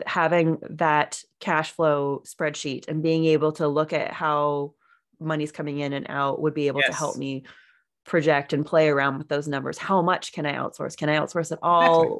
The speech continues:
Speaker 1: Where should I prioritize? Yeah.
Speaker 2: Yeah, absolutely. You can look at the ebbs and flows very, very easily through that spreadsheet.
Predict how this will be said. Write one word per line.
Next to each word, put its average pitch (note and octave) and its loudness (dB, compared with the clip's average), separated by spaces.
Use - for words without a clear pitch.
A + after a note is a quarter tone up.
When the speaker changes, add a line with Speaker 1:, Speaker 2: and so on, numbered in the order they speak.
Speaker 1:
Where E3 2
should D#3 -6
I C#3+ -2
prioritize? C3+ -4
Yeah. D#3+ -2
Speaker 2:
Yeah, C3 -14
absolutely. C#3+ -2
You D#3 -2
can F3 0
look F#3 0
at - -4
the - -2
ebbs D#3 0
and C#3+ -4
flows C3+ -2
very, C#3+ 2
very C3 -4
easily B2 -6
through B2+ -10
that B2+ -10
spreadsheet. - -10